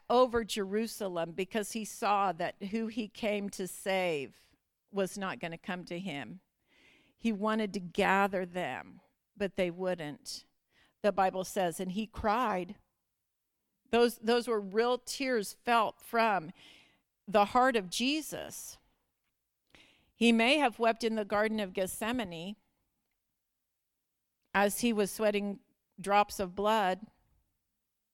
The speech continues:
And it says that this, these prayers and petitions, loud crying and tears to the one able to save him, only God.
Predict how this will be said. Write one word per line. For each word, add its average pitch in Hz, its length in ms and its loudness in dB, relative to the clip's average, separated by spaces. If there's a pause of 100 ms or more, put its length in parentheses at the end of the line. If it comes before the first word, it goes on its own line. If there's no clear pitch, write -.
(1500)
And 277 320 8
it 247 200 -2
says 320 320 2
that 285 200 -2 (160)
this, 247 420 -2
these 233 500 -6 (100)
prayers 269 320 2
and 240 100 -2
petitions, 233 540 -6
loud 226 240 2
crying 240 300 -2
and 220 100 -4
tears 240 240 -4
to 233 140 -6
the 208 160 0
one 254 500 0
able 240 380 2
to 196 180 -4
save 214 640 0
him, 175 580 -6 (560)
only 208 340 -2
God. 165 480 -4